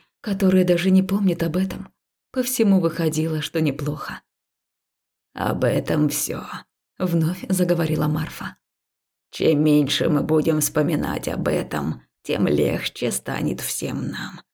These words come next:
Что там с твоим заданием, Лиля?»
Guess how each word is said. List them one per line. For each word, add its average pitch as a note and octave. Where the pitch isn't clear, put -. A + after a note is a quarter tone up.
Что -
там C3+
с -
твоим -
заданием, -
Лиля?» -